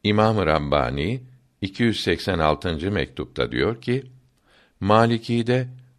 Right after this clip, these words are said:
abdest azasını ovmak farz olduğu için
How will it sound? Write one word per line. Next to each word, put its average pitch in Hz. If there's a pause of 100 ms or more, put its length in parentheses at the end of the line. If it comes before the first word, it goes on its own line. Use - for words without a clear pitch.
(160)
abdest 95
azasını 85
ovmak 87
farz 104
olduğu 69
için 123